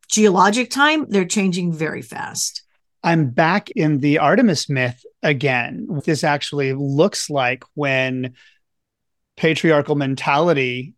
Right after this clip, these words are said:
Speaker 2: steps into the space of the archetypal feminine, but which is the realm of weather, wildness, and that this is what it looks like to be torn apart. That
Speaker 1: Mm-hmm.
Speaker 2: this is how that goes. Then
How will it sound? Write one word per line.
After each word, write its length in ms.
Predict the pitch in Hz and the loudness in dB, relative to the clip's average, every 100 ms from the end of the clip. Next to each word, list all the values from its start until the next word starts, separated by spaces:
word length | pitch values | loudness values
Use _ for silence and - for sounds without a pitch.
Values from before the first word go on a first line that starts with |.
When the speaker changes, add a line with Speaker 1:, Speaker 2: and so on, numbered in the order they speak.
| _ | _
Speaker 2:
steps 560 | - - - 160 147 - | -10 -10 -2 0 0 -2
into 1040 | - 160 151 - 156 139 135 131 127 123 - _ _ _ _ _ _ _ - | -2 0 0 -2 -4 -4 -4 -6 -6 -8 -12 _ _ _ _ _ _ _ -6
the 120 | 143 | -4
space 500 | - - 175 170 - | -2 0 0 2 0
of 100 | 139 - | -4 -4
the 640 | 123 156 139 131 127 123 _ _ _ _ _ | -4 0 2 2 0 -6 _ _ _ _ _
archetypal 640 | 135 151 147 - 175 180 170 | -2 -2 -2 -2 -2 -2 -2
feminine, 640 | 202 190 147 127 123 123 | 0 2 0 -2 -6 -6
but 160 | - 170 - | -4 -4 -4
which 260 | 139 147 | -6 -4
is 120 | 156 | -4
the 100 | 135 | -2
realm 340 | 151 180 214 185 | 2 4 4 4
of 100 | 139 | 2
weather, 580 | 135 156 147 127 127 - _ | 2 2 2 -2 -4 -14 _
wildness, 760 | 139 120 139 151 151 147 127 123 | -10 0 2 4 4 2 -2 -4
and 120 | 135 | -6
that 100 | 139 | -4
this 180 | 151 180 | -2 -2
is 120 | 196 | -2
what 120 | 202 | 0
it 80 | 196 | 0
looks 360 | 180 165 - - | -2 -6 -6 -2
like 240 | 147 139 | -2 -2
to 140 | - 131 | -10 -8
be 140 | 127 | -8
torn 280 | - 127 113 | -8 -6 -6
apart. 440 | - 120 - - - _ _ - _ _ | -6 -8 -8 -20 -20 _ _ -20 _ _
That 100 | 135 | -2
Speaker 1:
Mm-hmm. 80 | 175 | 2
Speaker 2:
this 180 | - 185 | 2 0
is 160 | 165 | -4
how 380 | - 175 170 165 | -4 0 2 2
that 400 | 151 147 - 139 | 2 2 0 -4
goes. 540 | 151 160 123 - - 135 | 0 0 0 -10 -10 -8
Then 220 | 131 | -8